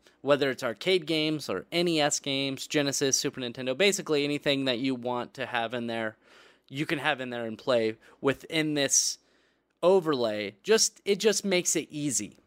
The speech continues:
It makes it really easy to store all of your roms and stuff.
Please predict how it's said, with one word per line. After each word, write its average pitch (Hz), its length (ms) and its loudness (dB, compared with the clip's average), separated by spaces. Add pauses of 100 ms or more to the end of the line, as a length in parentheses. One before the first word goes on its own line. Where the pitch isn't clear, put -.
(380)
It 143 80 -12
makes 160 280 0
it 143 60 -2
really 143 240 2
easy 127 400 0
to 110 480 -2
store 120 600 2
all 117 220 4
of 110 120 -4
your 107 100 -4
roms 101 340 -2
and - 100 -10
stuff. - 280 -8